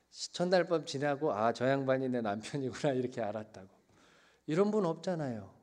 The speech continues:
그쵸? 서로 알아가고 만나가고, "아, 이 여자가 좋은 여자구나. 이 남자가 진짜 좋은 남자구나."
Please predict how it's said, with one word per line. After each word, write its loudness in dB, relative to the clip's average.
그쵸? -18
서로 -4
알아가고 -2
만나가고, -2
"아, -10
이 -8
여자가 -6
좋은 -6
여자구나. -10
이 -4
남자가 -2
진짜 -10
좋은 -4
남자구나." -8